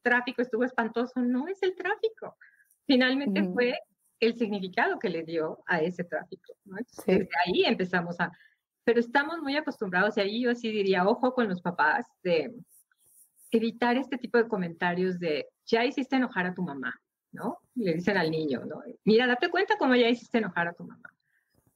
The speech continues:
Speaker 2: Mm.
Speaker 1: Y entonces ya desde ahí estamos diciendo, "Claro, entonces yo soy capaz de generarle emociones a los demás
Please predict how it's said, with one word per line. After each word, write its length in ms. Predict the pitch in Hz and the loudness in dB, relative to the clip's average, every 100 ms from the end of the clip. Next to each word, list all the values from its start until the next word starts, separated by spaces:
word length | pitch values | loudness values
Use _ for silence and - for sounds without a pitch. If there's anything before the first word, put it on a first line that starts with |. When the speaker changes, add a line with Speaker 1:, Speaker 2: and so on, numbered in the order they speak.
| - | -6
Speaker 2:
Mm. 120 | 208 | 0
Speaker 1:
Y 80 | 185 | 2
entonces 420 | 170 165 233 254 240 | 2 0 2 2 4
ya 140 | 240 | 2
desde 260 | 269 254 247 | 2 4 4
ahí 320 | 226 240 269 | 4 4 2
estamos 400 | 262 - 220 226 | 0 0 0 0
diciendo, 420 | 214 208 196 185 | -2 -4 -2 -2
"Claro, 460 | - 208 233 254 160 | -4 0 0 -2 -8
entonces 440 | 165 190 196 190 | -10 -10 -8 -4
yo 220 | 175 214 | 2 2
soy 180 | - 370 | 4 2
capaz 300 | 320 262 208 | 2 0 0
de 100 | 196 | 0
generarle 500 | 190 180 170 170 180 | -2 -2 0 0 0
emociones 460 | 185 160 175 170 180 | -4 -6 -8 -6 -6
a 60 | |
los 160 | 160 151 | -6 -8
demás 220 | - 254 | -2 -2